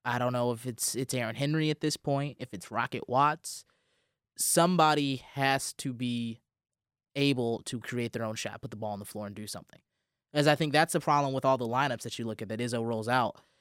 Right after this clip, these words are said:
Y-, you know, the, what was it? The lineup of Tillman, Hall, you said Bingham as well, Collins? I forget that lineup.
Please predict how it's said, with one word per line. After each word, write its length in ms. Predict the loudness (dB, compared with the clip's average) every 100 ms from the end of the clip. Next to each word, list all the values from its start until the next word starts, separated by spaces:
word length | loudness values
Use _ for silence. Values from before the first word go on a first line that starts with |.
| _ _ _ -12
Y-, 80 | -4
you 180 | 2
know, 160 | 4 6
the, 220 | 6 4
what 140 | 4 4
was 140 | 4
it? 100 | 2
The 80 | 4
lineup 300 | 4 4 2
of 100 | 0
Tillman, 600 | 4 6 6 2 0 -4 _
Hall, 640 | 0 4 6 6 4 0 _
you 80 | -6
said 160 | -2 0
Bingham 260 | 0 0
as 120 | -2 0
well, 320 | 2 2 0 -4
Collins? 500 | 0 0 0 -6 -8
I 80 | -8
forget 260 | -4 -4 -2
that 120 | -2
lineup. 320 | -2 -6 -10